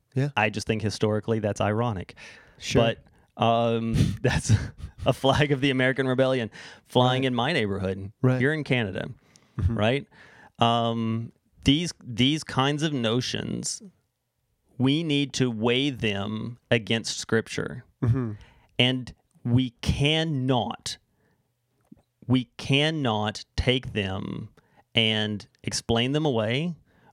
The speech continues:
Speaker 2: or change them because it doesn't fit with what we want,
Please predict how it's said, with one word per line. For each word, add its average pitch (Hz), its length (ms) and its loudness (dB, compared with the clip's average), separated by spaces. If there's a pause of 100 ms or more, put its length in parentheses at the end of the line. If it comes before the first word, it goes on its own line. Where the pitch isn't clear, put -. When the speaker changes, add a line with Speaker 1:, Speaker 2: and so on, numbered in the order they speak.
Speaker 2:
or 110 160 2
change 147 460 0
them 110 200 0
because 104 260 0
it 113 60 0
doesn't 113 280 -2
fit 131 260 2
with 113 200 0
what 107 260 0
we 113 140 0
want, 123 500 0